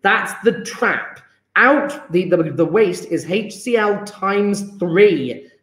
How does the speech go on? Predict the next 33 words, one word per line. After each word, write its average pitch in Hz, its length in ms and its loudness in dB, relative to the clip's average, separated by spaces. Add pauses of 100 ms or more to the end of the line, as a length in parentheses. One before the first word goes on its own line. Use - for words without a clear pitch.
That's 180 300 0
the 196 140 -2
trap. 143 460 -4 (340)
H 185 420 0
one 208 600 2
point 185 260 0
zero 175 840 2
plus - 500 -2 (120)
chlorine 202 480 6
at 202 200 -4
thirty-five 180 760 0
point 170 340 -4
five 170 400 0
times 160 460 -2
by 156 280 -2
three. 139 760 -2 (160)
No, 180 160 4
hang 190 140 6
on, 165 380 0
hang 170 260 2
on. 170 420 2
No, 160 180 2
no, 170 80 6
no. 156 300 2 (180)
Total 202 680 2 (140)
thirty-six 190 760 -2
point 180 400 -4
five, 165 420 0 (320)
then 151 280 -2
multiply 143 560 -2
it 131 160 -2
by 123 180 -4
three. 120 440 -2